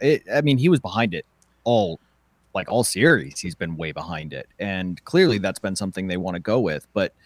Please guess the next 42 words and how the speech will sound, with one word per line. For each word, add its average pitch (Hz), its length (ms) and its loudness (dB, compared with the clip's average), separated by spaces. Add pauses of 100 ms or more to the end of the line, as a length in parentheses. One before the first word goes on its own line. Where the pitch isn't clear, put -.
(320)
I, 156 160 8 (240)
I'm 180 220 6
surprised, 120 500 4
'cause 135 140 4
this 180 100 2
is 147 100 -2
something 127 260 0
that 104 100 2
I, 107 160 0 (120)
I 113 120 2
noted, 110 320 2
I 98 80 0
think, 123 240 -4
on, 87 340 -2 (1160)
what 101 100 -6
was 85 100 -4
it, 71 120 -10
Thursday 135 520 -2
or, 101 240 -2
or 95 120 -2
Friday? 139 400 0 (500)
Um, 107 460 4 (480)
Jeffress 147 520 2
has 143 160 4
not 131 220 4
really 127 220 2
been 117 160 0
throwing 117 220 -2
a 101 40 2
splitter 107 420 -2
all - 80 -6
that 67 120 -8
much. - 240 -12
He's 110 80 -8
pretty 190 200 2
much 151 220 -2
been 95 140 -4
fastball, 95 420 -2
curveball 80 440 -4
at 64 80 -12
this 73 160 -8
point. 69 360 -12